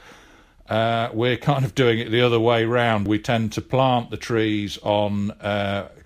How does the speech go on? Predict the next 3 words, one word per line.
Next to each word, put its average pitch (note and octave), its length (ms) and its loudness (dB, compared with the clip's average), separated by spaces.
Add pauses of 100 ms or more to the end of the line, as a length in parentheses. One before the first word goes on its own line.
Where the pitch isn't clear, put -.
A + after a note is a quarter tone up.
(280)
clay-rich, A#2 720 0
wetter A2+ 440 0
areas G#2 760 0